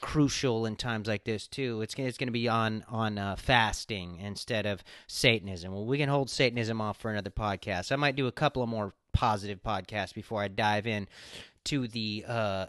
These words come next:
the cavernous realms of, uh, Satanism and, and ritual abuse. So, uh, today is April seventh.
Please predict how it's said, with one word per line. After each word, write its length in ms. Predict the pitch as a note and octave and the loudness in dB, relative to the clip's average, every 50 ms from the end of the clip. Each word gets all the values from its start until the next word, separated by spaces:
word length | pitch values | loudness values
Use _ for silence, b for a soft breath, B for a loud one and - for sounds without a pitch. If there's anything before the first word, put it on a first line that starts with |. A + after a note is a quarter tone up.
| - | -8
the 260 | - B2 A2 A#2+ A2+ | -10 -8 -6 -6 -4
cavernous 1000 | - - - - C3+ B2 A#2+ G#2+ A#2 A#2 A2+ A2 G#2+ G#2 - - - - - - - b b b b b b b b | -4 -4 0 4 4 6 6 4 2 0 0 0 -2 -2 -4 -4 -4 -6 -6 -8 -10 b b b b b b b b
realms 560 | A#2+ A2+ A2+ A#2 A2+ A2+ A2 G#2+ G2+ F#2+ F2+ | -6 0 2 2 4 4 2 2 0 -2 -2
of, 320 | G2 G2+ G2 F#2 F2+ F#2 G#2+ | -2 -2 -2 -2 -2 -2 0
uh, 220 | G#2+ G2+ G2 F#2 | 2 2 2 0
Satanism 800 | F2 - - - - A#2+ A2 F#2+ E2+ G#2+ G#2 F#2 F#2+ G#2 G2+ G2+ | 0 -2 -2 0 2 2 2 0 -2 -4 -4 -4 -4 -4 -2 -2
and, 160 | G2 G2 G2 | -4 -4 -4
and 200 | F#2 A2 G#2+ G#2 | -4 -4 -4 -2
ritual 400 | G#2+ A2+ G#2+ - - - A2 G2+ | -2 -2 -2 -2 -4 -6 -4 -4
abuse. 580 | G2 F#2 F2 G2 F#2+ F#2 F#2 F2 - - - - B B B B B B | -4 -4 -6 -6 -6 -6 -4 -4 -6 -6 -8 -8 B B B B B B
So, 480 | - - - - D3+ C#3+ C3+ C3 B2+ | -8 -6 -2 0 2 4 4 4 4
uh, 240 | B2 A#2 A2+ A2 G2 - - - - - - - - - _ _ _ _ _ _ _ - - - - - _ _ _ _ - | 4 4 4 2 0 -2 -8 -20 -20 -20 -20 -20 -20 -20 _ _ _ _ _ _ _ -20 -16 -16 -16 -16 _ _ _ _ -4
today 460 | - D3 C#3+ C#3+ D3 D#3+ E3+ E3+ D3+ | 0 4 4 6 6 8 6 6 6
is 240 | C#3 C3+ A#2+ - - | 6 4 2 0 -2
April 240 | C#3 C#3 - C#3 B2 | -2 0 0 0 -2
seventh. 680 | - - - C3 B2 A#2+ C3+ D3+ F3+ F#3+ - - - | 0 2 2 4 4 4 2 0 0 -2 -4 -8 -20